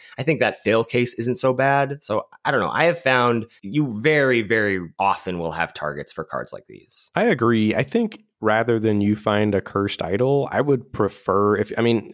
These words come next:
Speaker 2: obviously it's color dependent, but I think the one and a white one three that E T Bs to gain two life, sack an enchantment,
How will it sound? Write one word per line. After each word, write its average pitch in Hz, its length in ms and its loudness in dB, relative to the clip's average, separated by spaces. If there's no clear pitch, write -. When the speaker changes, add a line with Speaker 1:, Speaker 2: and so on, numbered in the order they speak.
Speaker 2:
obviously 95 420 2
it's - 240 -4
color 120 380 0
dependent, 90 480 -2
but 101 100 0
I 101 60 0
think 139 340 -4
the 98 340 2
one 101 220 2
and 110 100 2
a 101 40 2
white 104 260 2
one 104 220 2
three 110 160 4
that 101 120 2
E 95 120 -2
T 101 100 0
Bs 95 300 0
to - 80 -6
gain 92 260 -2
two 95 160 -2
life, 92 380 0
sack - 260 -4
an 92 60 -2
enchantment, 90 580 -4